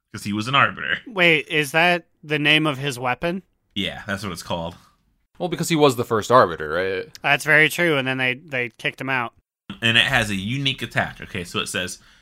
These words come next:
Speaker 1: "Your first attack on an enemy deals an additional amount of shadow damage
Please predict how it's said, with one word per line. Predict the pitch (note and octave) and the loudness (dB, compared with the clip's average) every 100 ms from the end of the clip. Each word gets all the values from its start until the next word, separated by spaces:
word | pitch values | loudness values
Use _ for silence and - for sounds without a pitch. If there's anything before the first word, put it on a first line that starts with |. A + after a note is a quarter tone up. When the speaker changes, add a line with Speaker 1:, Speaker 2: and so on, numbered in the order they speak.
| _ | _
Speaker 1:
"Your | _ F#2+ | _ -6
first | F2+ - A#2 E3+ - | -6 0 2 2 0
attack | C#3+ C#3+ C#3 A2+ B2+ - | -2 2 4 4 4 -4
on | G2 G#2 | -2 -2
an | A2+ | 0
enemy | C#3 D3 G2 F#2 G#2 - | 0 0 -2 -4 -6 -8
deals | G2+ G2 F#2+ | -4 -4 -4
an | G2 | -4
additional | F#2 E2+ A#2 - C3 C3 | -4 -4 -4 -4 -4 -2
amount | G2 A2+ G#2 - | -2 0 0 0
of | - | -4
shadow | - A#2+ B2+ | 2 2 2
damage | F#2 E2 D2+ G2+ B2 - | -2 -6 -6 -10 -12 -16